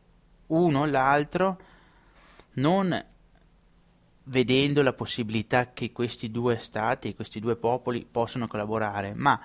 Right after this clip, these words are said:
che se esiste uno non può esistere l'altro. Chi sostiene, l'altro giorno, f-, eh, ieri,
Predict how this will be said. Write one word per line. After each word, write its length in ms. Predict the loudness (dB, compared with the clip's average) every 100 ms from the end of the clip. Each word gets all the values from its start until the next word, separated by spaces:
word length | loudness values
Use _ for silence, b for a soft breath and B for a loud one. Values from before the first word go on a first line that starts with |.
| B B B B
che 140 | -8 -4
se 120 | -2
esiste 400 | 0 -2 -2 0
uno 380 | 0 0 0 0
non 220 | 0 -4
può 140 | 0 0
esistere 420 | 0 -2 -2 0
l'altro. 460 | 0 0 -2 -4
Chi 160 | -8 -8
sostiene, 580 | -6 -6 -4 -4 -2 -4 B B B B B
l'altro 360 | -6 -2 -2 -2
giorno, 480 | -4 2 2 2 0
f-, 580 | -2 -20 -20 -20 -16 -10
eh, 180 | -6 -6
ieri, 520 | -2 2 2 2